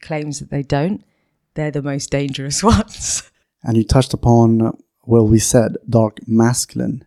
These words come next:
Speaker 2: energy. So just at a high level, we're talking about masculine dark energy, but how would you compare and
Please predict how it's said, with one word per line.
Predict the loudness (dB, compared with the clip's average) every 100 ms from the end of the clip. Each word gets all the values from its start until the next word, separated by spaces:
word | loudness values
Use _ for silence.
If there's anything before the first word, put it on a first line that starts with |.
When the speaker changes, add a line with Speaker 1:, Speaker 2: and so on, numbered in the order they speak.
| _
Speaker 2:
energy. | -6 -6 -6 -8
So | -4 2 2 2 -2 _ _ _ _ _ _ _ _ _ -2
just | 2 4
at | 4
a | 2
high | 2 2
level, | 4 4 4
we're | 2
talking | 2 0 0
about | 0
masculine | 4 4 4 -2 -8 -8 -12 _ _
dark | -2 -2 0
energy, | -4 -4 -4 -2
but | -2 -4 _ _ _ -2
how | 2
would | 2 0
you |
compare | -2 -2 0 -2 -2
and | -4